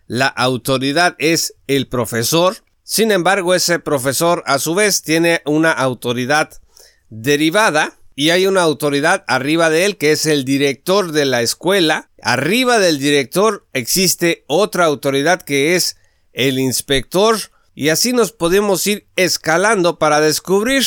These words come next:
que hay una autoridad superior que se puede encontrar en las leyes y la constitución política del país, y también en los tribunales y entre los ministros de la Suprema Corte.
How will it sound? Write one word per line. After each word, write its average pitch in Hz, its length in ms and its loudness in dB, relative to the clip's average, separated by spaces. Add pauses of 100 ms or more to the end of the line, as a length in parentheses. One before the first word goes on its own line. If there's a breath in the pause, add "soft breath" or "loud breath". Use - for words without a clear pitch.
(260)
que 147 120 -2
hay 180 160 2
una 185 140 2
autoridad 151 640 0
superior 151 600 -2
que 147 100 -4
se 135 160 -4
puede 190 300 0
encontrar 170 520 0
en 160 140 0
las 139 220 0
leyes 190 380 0
y 151 40 -2
la 143 220 0
constitución 139 760 -2
política 147 600 -2
del 127 220 -2
país, 196 500 0 (180)
y 196 200 -2
también 160 720 0
en 165 240 2
los 143 220 -2
tribunales 160 880 0 (180)
y 139 160 0
entre 160 340 0
los 160 220 0
ministros 170 760 0
de 139 120 0
la 135 120 2
Suprema 147 580 0
Corte. 143 500 -2